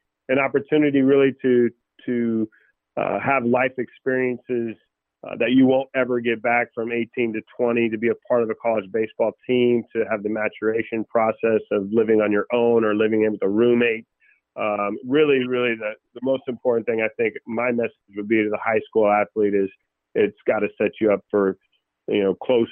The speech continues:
to the, the rest of your life, because the reality of Major League Baseball, <clears throat> there's no way that at eighteen years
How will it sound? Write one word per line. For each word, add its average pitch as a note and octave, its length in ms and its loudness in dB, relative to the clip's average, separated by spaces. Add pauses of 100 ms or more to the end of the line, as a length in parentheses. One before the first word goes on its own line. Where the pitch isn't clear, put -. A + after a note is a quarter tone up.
(120)
to A#2 180 2
the, G2+ 180 -2 (100)
the A2+ 100 0
rest G#2 320 0
of G2 100 -4
your F#2+ 160 -2
life, F#2+ 260 -2 (100)
because G#2 360 -2
the G2 200 2 (600)
reality B2+ 520 0
of A2 60 -6
Major A2+ 260 -2
League G#2+ 200 -6
Baseball, G#2+ 600 -4 (100)
<clears throat> - 100 -14 (320)
there's A2+ 200 0
no B2 180 4
way A#2+ 260 4
that G#2 160 -2
at G#2 120 -10
eighteen G#2+ 320 -10
years G#2 180 -6